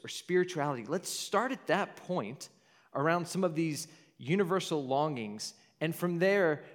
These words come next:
move forward. So I wanna put an outline of even how the, the summer series is gonna go. This is the breakdown, an outline of his book. And it's pretty much how we'll follow things. Echoes of a Voice is the first part. It's these longings that we all experience. And,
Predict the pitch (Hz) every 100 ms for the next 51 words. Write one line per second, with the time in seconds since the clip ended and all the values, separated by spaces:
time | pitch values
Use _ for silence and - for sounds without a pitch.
0 | - 135 151 180 190 - - 156 143 113
1 | - 170 160 226 262 247 170 - 175 143
2 | 143 135 135 - 143 127 - 185 185 165
3 | 160 143 135 127 - 135 - 170 160 151
4 | 139 131 - - 156 151 135 131 143 131
5 | 139 131 - - - 214 226 220 151 135
6 | 139 170 170 165 139 135 131 139 143 160
7 | 160 156 143 123 170 131 117 139 113 -
8 | - _ _ _ _ - - 143 143 139
9 | - 147 - 220 214 165 - 147 147 147
10 | 151 147 139 135 127 - - 180 208 185
11 | 156 143 131 123 160 170 143 131 123 -
12 | 156 - 156 160 - - - - - 170
13 | 156 143 147 175 208 214 208 160 175 156
14 | 151 156 147 - - 151 151 127 113 131